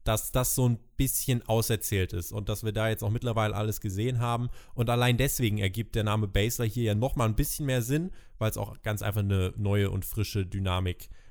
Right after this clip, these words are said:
reinbringt. Wenn du dich jetzt festlegen musst, wer den Frauen Royal Rumble gewinnt, sagst du auch, es wird Shayna Baszler oder wird's am Ende doch erstmal so jemand wie Ronda Rousey und Shayna Baszler bekommt dann im Laufe des Wrestling-Jahres ihre große Aufmerksamkeit?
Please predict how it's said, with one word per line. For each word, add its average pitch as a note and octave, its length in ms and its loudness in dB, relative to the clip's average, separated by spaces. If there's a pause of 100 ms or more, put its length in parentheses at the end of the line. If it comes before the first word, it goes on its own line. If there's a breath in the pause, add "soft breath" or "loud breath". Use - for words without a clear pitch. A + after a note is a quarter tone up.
reinbringt. G#2 600 0
Wenn C#3+ 140 4
du G3+ 80 6
dich F#3+ 120 6
jetzt F#3 220 2
festlegen E3+ 500 0
musst, D#3 380 0
wer D3 180 2
den D3 440 -2
Frauen C3+ 480 0
Royal B2+ 280 4
Rumble C#3 340 0
gewinnt, C3+ 520 -4 (260)
sagst B2 360 0
du E3 80 2
auch, D3 140 4
es C3 160 0
wird D3+ 160 0
Shayna C#3+ 280 0
Baszler D3+ 420 2
oder C#3+ 180 0
wird's C#3+ 160 0
am C3 100 2
Ende A#2+ 200 -2
doch A#2 220 2
erstmal G#2+ 460 0
so A2 80 -2
jemand G2+ 380 0
wie G2+ 260 0 (220 soft breath)
Ronda G2+ 340 6
Rousey F#2+ 360 4
und F#2+ 100 0
Shayna G2+ 260 0
Baszler G2+ 340 0
bekommt F#2+ 320 -2
dann F2+ 220 0 (400 soft breath)
im G2+ 140 0
Laufe G#2+ 320 6
des F#2 180 -2
Wrestling-Jahres F#2 800 0
ihre G2+ 300 -2
große F#2+ 360 -2
Aufmerksamkeit? - 840 -4